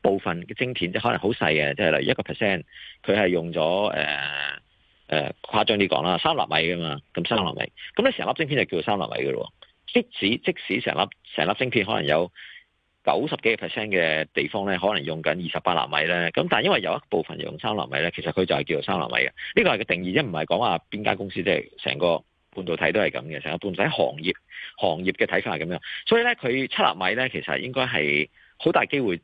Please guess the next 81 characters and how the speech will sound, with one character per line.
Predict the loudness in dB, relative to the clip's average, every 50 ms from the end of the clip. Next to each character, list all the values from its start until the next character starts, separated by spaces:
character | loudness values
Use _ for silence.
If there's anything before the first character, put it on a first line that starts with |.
| _ _
最 | 2 2 2 2
少 | 0 -2 0
係 | 0 0
七 | 0 2
納 | 0 0 0
米 | 0 0 0 0 0
嘅 | -2
應 | -4 -4
該 | -2
係。 | -2 -2 -2 -4 -8 -12 -18 -16 -16 -4 0
咁 | 2 2 4
會 | 4 2
唔 | 2 0
會 | 0 -2
係 | -2 -2
五 | -4 -2
納 | 0 0 0 2 2
米 | 0 2
呢？ | 0
係 | 0 2
有 | 2 2 2 2
機 | 2 0 2 2
會 | 2 2
嘅。 | 2 0 0 -2
其 | -4 -12 -16 _ -4 -2
實 |
咁 | -2 2
當 | 4 4 4
然 | 6
啦， | 6 4 6 4
但 | 2 0 2 2
有 | 2 2
好 | 2
多 | 2 0
人 | 0 0
講 | -2 -2 0
話， | 2 2 2 2
咁 | 0 0 -2
你 | -4 -4 -6
仲 | -8 -8 -8 -8 -4 -2
冇 | -2 0 0
E | 0 0
U | 0 2 2
V | 2 2 2 2
機 | 2 2 0 0
台， | 0 -2 -2 -4 -2 -4 -4 -2
即 | 0 0
係 | 2 2
extreme | 0 0 0 0 -2 -2 -4 -8 -12 -12 -12 -12 -12 -12 -12 -14 -16 _ _ 0
極 | 2
端 | 2 2 0 0
紫 | 0 0 2
外 | 4 4 4
線 | 2 2 0
嘅 | 0 0 2
機 | 2 2 2
台， | 2
咁， | 0 0 0 0 -4 -6 -6 -8 -12 -14 -16 _ _ _ _ _ -4 -2
咁 | 0
你 | 2 4 4 4
點 | 2 0
做 | 2 2 2 2
嘅 | 2 2
呢？ | 2 2 2 2
連 | 2 0 -2 0
D | 0 0 2
U | 2 0
V | 0 -2 -2
其 | -2 -2
實 | -2 0
都， | 0 0 0 0 0 -2 -4 -6 _
都 | -2 -2 0
好 | 0 -2
少 | 0 0 0
喎， | 0 2 2 2 2 2 0 0 -2 -2
即 | -2
係 | -2 -2
可 | -2 -4
能 | -6 -2
都， | 0 2 2 2 0 -2
都， | -2 -4 -4